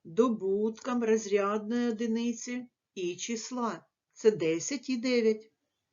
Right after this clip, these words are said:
Ділю на розрядну одиницю. Вісімсот десять поділити на десять. Дійсно, вісімдесят один.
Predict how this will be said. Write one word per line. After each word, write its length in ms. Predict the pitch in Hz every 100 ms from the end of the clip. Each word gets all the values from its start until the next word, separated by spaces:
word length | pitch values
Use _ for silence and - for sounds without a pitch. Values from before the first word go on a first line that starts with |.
| _ _ _ _ _ - - - -
Ділю 520 | 165 247 262 202 262
на 140 | 339
розрядну 600 | 349 240 208 208 220 240
одиницю. 640 | 247 247 226 196 - 175 165 _ _
Вісімсот 800 | 180 214 233 294 269 - 220 143
десять 640 | 143 165 147 147 - 320 -
поділити 500 | 214 156 156 160 262
на 140 | 285
десять. 540 | 254 220 220 226 220 _ _ _ _ _ _ _ _ _ _ _ _ _ _ _ -
Дійсно, 480 | 196 240 - 214 220 _ _
вісімдесят 880 | 160 160 165 156 214 220 247 240 302
один. 420 | 311 262 277 185